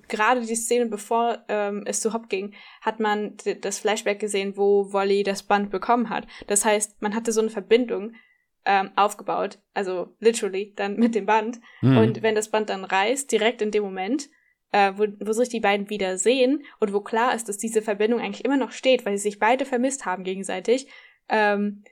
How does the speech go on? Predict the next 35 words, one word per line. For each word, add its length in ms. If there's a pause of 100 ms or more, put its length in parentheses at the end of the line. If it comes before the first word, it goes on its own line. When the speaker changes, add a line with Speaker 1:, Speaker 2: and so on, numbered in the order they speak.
(240)
Speaker 1:
war 300
das, 340
war 120
die 80
Symbolik 500
natürlich 300
so 140
relativ 680
schwach. 480 (180)
Äh, 160
es 120
wäre 180
stärker 320
gewesen, 480
wenn, 520
wenn 140
das 100
Band 180
gerissen 400
wäre, 280
wenn 260
die 120
beiden 580 (120)
sich 320
noch 320 (320)
zerstritten 500
hätten 360 (340)
oder, 420
äh, 160 (100)
wo 180
sie 100
noch 160
z-, 380
zerstritten 440
waren. 340